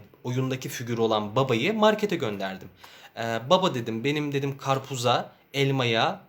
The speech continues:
limona ihtiyacım var, yemek yapacağım. Hadi git bunları ben, benim için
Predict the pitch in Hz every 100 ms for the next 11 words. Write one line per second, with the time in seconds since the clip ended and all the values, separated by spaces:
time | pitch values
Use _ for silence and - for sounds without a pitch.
0 | - 127 143 120 110 165 214 - 165 135
1 | 175 160 151 135 113 104 117 143 139 117
2 | 110 139 180 196 170 165 - 165 147 127
3 | 120 127 127 - 143 147 113 - 165